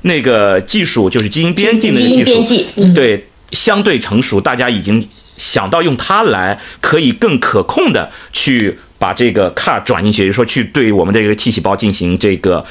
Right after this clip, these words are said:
Speaker 1: 加强。所以说，其实是从我们的，呃，科研的这个领域，从我们的专业领域，其实我们之前就已经在做应对性的这些工作了，我可以这么理解吗？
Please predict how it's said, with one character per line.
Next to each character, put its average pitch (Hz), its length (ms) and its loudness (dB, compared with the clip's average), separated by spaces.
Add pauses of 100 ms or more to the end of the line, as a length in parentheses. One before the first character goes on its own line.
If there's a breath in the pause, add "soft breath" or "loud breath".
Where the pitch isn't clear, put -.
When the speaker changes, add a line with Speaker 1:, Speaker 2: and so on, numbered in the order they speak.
(340 loud breath)
Speaker 1:
加 - 140 -2
强。 101 360 -4 (600 loud breath)
所 160 320 0
以 165 80 -2
说， 123 240 2
其 127 240 -2
实 127 220 0
是 131 340 0 (640 loud breath)
从 143 400 0
我 123 120 2
们 101 180 0
的， 123 320 0 (160)
呃， 101 500 2 (420)
科 381 120 2
研 98 300 0
的 110 140 0
这 104 140 -2
个 104 100 2
领 90 220 -2
域， 98 160 0
从 190 160 0
我 - 40 2
们 220 80 2
的 135 80 2
专 277 240 0
业 277 80 2
领 95 200 -4
域， 92 120 -2
其 - 320 -2
实 113 240 0
我 104 220 2
们 90 220 -2
之 - 160 -2
前 101 260 -2
就 196 160 2
已 90 160 -4
经 147 240 -2
在 185 180 -2
做 107 240 2
应 135 240 2
对 104 140 0
性 101 160 -2
的 92 80 0
这 95 100 0
些 90 200 -2
工 135 180 0
作 247 180 0
了， - 120 -10 (180 soft breath)
我 110 100 -2
可 120 140 -2
以 107 40 0
这 110 100 0
么 95 80 0
理 87 100 -2
解 73 140 -6
吗？ 55 100 -12